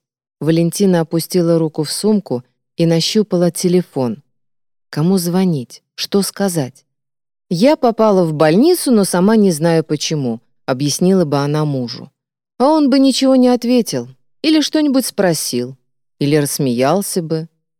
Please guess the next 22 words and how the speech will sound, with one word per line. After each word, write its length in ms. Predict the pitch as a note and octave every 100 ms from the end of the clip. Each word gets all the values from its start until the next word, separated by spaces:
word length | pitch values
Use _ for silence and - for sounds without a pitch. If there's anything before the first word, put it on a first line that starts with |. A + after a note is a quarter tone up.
| _ _
Не 160 | G3 A#3
знает, 480 | F#3 E3 B2 A#2+
почему 460 | - D#3 - E3+ C#4
оказалась 580 | C4+ D#3 C#3 F#3+ G3+ E3+
в 80 | D3+
больнице. 580 | D#3 D3 B2+ A2 -
Вот 300 | F3+ B3 F4
умора. 500 | C#4+ A3 D#3+ B2 G#2+ - _ _ _ _ _
Валентине 560 | C3 C#3+ D3 - E3+ D#3
стало 340 | - D3 C#3+
стыдно. 580 | C3+ - C#3 A#2 A2 G#2+ _ _ _ _ _ _ _ _
Она 260 | G3+ C4 C#4
защелкнула 760 | A#3 A3 A#3+ A#3 - G#3 G3
сумку. 600 | F3+ - C3 A#2+ - A#2 - _ _ _ _ _ _
В 120 | -
крохотном 560 | - G#3+ G#3 G3+ - F#3+
кабинете 600 | F#3 F3 G3+ A#3+ C4 -
не 160 | F3 G#3
было 220 | G3 F#3+
ни 120 | F#3
одного 460 | F#3 E3+ F#3+ G3 G3
окна, 400 | G3 - B2